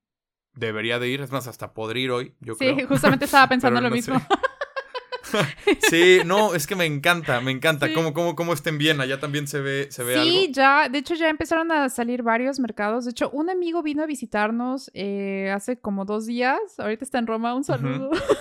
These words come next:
Speaker 2: Y, este,
Speaker 1: <laughs>
Speaker 2: le tocó el mercado de Navidad. Fuimos a uno que se llama Spittelberg y está bien,
Speaker 1: Ok.
Speaker 2: o sea, probamos los ponches y todo y la verdad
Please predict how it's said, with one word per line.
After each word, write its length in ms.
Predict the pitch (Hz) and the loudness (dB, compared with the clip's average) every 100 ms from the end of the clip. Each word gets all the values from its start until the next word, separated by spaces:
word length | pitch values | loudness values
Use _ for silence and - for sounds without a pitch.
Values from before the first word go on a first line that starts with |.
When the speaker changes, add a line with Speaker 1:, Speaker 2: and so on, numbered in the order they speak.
| 370 - - 392 - - - - 427 - | 6 8 4 4 2 -8 -8 -6 -8 -4
Speaker 2:
Y, 160 | 302 302 | 0 4
este, 280 | 294 - 302 | 4 2 0
Speaker 1:
<laughs> 0 | |
Speaker 2:
le 120 | 294 | 0
tocó 280 | 294 294 330 | 0 2 2
el 300 | 349 302 285 | 2 2 2
mercado 380 | 269 254 269 | 2 4 6
de 100 | 339 | 6
Navidad. 440 | 320 226 220 247 302 | 2 0 0 0 -2
Fuimos 280 | - 254 302 | -4 -4 -4
a 60 | 269 | -4
uno 160 | 254 | -4
que 60 | 302 | -4
se 100 | - | -4
llama 200 | 220 226 | 0 -2
Spittelberg 760 | 233 - 240 285 285 320 359 370 - | -2 -4 -2 -2 0 0 0 -2 -10
y 560 | - 226 220 214 208 214 214 | -8 -6 -4 -6 -4 -4 -4
está 280 | 240 - 294 | -4 -2 -2
bien, 280 | 320 339 349 | 0 0 0
Speaker 1:
Ok. 40 | |
Speaker 2:
o 40 | 294 | 2
sea, 240 | 277 247 | 2 2
probamos 360 | 240 233 254 285 | 2 0 0 -2
los 160 | - | -4
ponches 520 | - 220 240 254 277 247 | -4 -4 -2 -4 -4 -8
y 60 | |
todo 480 | 208 220 226 254 269 | -6 -4 -2 0 -2
y 200 | - 220 | -2 -4
la 120 | 208 | -2
verdad 440 | 202 208 226 240 | -2 0 2 2